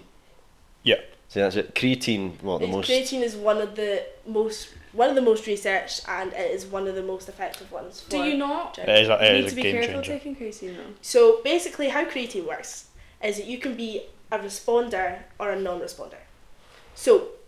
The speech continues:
Speaker 3: it's just in your genetic, general genetic makeup.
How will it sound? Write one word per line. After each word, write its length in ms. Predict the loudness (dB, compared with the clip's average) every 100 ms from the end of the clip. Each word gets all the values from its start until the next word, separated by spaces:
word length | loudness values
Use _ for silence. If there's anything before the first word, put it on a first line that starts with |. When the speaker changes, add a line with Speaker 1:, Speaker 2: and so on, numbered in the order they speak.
| -20 -8
Speaker 3:
it's 160 | -6 -4
just 260 | -4 -4 -6 -2
in 180 | 0 2
your 120 | 0
genetic, 600 | 0 -4 -2 -4 -6 -10 -20 -20 -20 _ 0
general 360 | 6 6 6 0
genetic 520 | 0 0 0 -2 -4
makeup. 440 | -4 -6 -10 -14